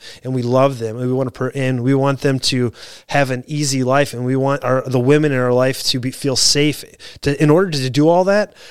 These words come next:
I have to have the propensity and the understanding that I can be a dangerous person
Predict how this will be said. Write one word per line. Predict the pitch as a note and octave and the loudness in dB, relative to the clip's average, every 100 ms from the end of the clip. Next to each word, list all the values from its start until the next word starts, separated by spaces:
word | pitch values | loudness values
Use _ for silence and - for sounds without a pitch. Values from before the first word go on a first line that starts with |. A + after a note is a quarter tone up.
| - - | -20 -4
I | C#3 | -2
have | F3+ F3+ - | 0 -4 0
to | D#3+ | 2
have | D3 B2+ | 2 -2
the | |
propensity | - G2+ D#3+ F3+ B2+ A#2 A#2 | -6 -2 0 0 -2 -4 -4
and | C3+ C#3 | -2 0
the | |
understanding | C#3 C#3+ - D#3 D#3 | 0 0 0 0 0
that | B2+ | -2
I | B2+ | -2
can | D3 D3 | -2 -4
be | A#2+ | -4
a | |
dangerous | A2+ A#2+ C3 C3+ A2+ G2 | -4 0 0 0 -2 -4
person | - D3+ - G#2+ | 0 0 0 -6